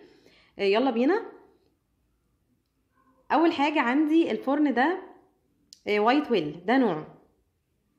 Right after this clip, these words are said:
وايت ويل، هو بلاك كده زي ما انتوا شايفينه. الزراير اللي في الجنب دي، اول زرار عندي دي درجات الحرارة، بتبدأ عندي من اول مية لحد ميتين وخمسين.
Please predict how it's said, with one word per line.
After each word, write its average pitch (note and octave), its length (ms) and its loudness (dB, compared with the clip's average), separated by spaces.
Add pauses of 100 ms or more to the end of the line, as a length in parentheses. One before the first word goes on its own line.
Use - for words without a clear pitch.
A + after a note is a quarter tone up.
(340)
وايت C4+ 400 -2
ويل، D#3+ 320 -2 (960)
هو C4 160 2
بلاك B3 280 -2
كده C4+ 180 0
زي A3+ 140 0
ما A3 60 -2
انتوا B3 120 -6
شايفينه. B3 400 0 (1600)
الزراير A#3 380 0
اللي D#4 120 0
في B3 80 -6
الجنب C4+ 340 0
دي، C4 180 -2
اول D4 320 0
زرار A#3 220 -2
عندي D4 520 0 (400)
دي A#3+ 200 0
درجات A#3 340 -2
الحرارة، F3 560 -4 (920)
بتبدأ C4 320 0
عندي B3+ 300 2
من A3 100 0
اول B3 260 0
مية E4+ 420 0
لحد C#4 300 -2
ميتين B3+ 280 0
وخمسين. F#3+ 460 -8